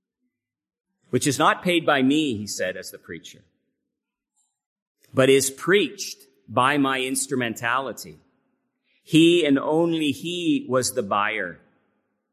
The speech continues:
who shed precious blood, the precious blood of him who was without sin.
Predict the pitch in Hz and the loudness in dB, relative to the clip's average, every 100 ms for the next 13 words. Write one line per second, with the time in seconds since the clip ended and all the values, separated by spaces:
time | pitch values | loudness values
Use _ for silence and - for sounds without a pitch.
0 | _ _ _ _ 117 101 - 127 120 104 | _ _ _ _ -6 -4 0 2 2 0
1 | - - _ _ _ _ - 120 - 120 | -16 -20 _ _ _ _ -4 -2 -2 -6
2 | - - - _ _ _ - 92 80 - | -8 -10 -16 _ _ _ -10 -8 -8 -10
3 | _ _ _ _ _ _ _ _ _ _ | _ _ _ _ _ _ _ _ _ _
4 | - - 147 143 147 - 123 127 131 113 | -14 -2 0 2 -2 -6 -2 0 2 -2
5 | - 131 131 131 123 117 107 104 113 101 | -6 -6 -6 -6 -8 -8 -6 -6 -8 -6
6 | 110 120 - - 120 82 | -6 -6 -8 -10 -12 -14